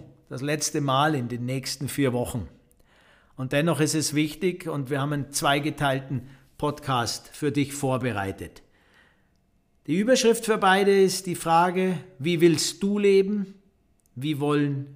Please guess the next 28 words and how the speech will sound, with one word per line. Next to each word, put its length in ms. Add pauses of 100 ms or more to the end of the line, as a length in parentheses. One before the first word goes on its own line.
wir 320
leben? 380 (760)
Im 140
ersten 380
Podcast-Teil, 760
in 120
diesem, 560 (320)
geht's 280
um 160
dich 400 (440)
und 160
die 60
Frage, 460
wie 160
willst 360
du 120
leben? 440 (560)
Im 140
zweiten 460
geht's 320
dann 160
um 120
die 100
Frage, 460
wie 160
wollen 520
wir 220
leben? 420